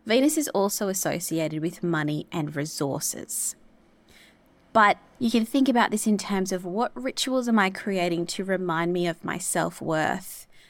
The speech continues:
to remind me of my value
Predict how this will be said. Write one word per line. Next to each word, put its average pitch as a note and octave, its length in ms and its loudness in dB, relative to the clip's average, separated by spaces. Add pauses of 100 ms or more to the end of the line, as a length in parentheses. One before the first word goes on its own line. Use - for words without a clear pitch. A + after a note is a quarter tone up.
to G#3 120 -2
remind F3+ 520 2
me F3 140 2
of E3+ 180 -4
my E3 160 2
value D#3+ 920 0